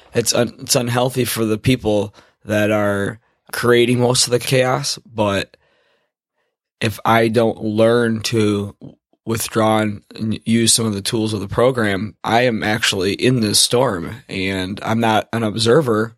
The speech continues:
I'm a participant. So that's kind of the perspective, u-, unique perspective I learned, is that I've always been in this storm of this chaos, and I thought it was absolutely normal because I, th-,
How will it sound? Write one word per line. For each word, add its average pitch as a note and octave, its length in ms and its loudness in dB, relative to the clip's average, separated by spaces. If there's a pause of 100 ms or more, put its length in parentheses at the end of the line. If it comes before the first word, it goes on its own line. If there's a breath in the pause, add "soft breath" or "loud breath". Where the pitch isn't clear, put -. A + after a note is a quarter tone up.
(140)
I'm A2+ 80 0
a A#2+ 60 2
participant. A2+ 680 -2 (760 loud breath)
So B2 300 2
that's D3 340 -2
kind D#3+ 180 0
of A#2 120 0
the A2+ 80 0
perspective, A#2+ 680 -2
u-, F2 240 -4
unique A2+ 360 -2
perspective A2 500 -2
I G2+ 80 -2
learned, G2+ 300 -2
is A2 100 -6
that G2+ 260 -2
I've G2+ 240 -2 (220)
always C3+ 260 2
been F#2+ 200 -4
in F#2+ 160 -4
this F2+ 120 0
storm G2+ 360 0
of F#2+ 160 -6 (280)
this G#2 180 -2
chaos, C3 600 -4
and G2 480 -4
I - 380 -2 (500 loud breath)
thought G#2+ 460 2
it G#2+ 60 2
was G#2 180 -2
absolutely G#2+ 560 2
normal A2 320 0
because A2 460 0
I, G#2+ 60 0
th-, - 240 -8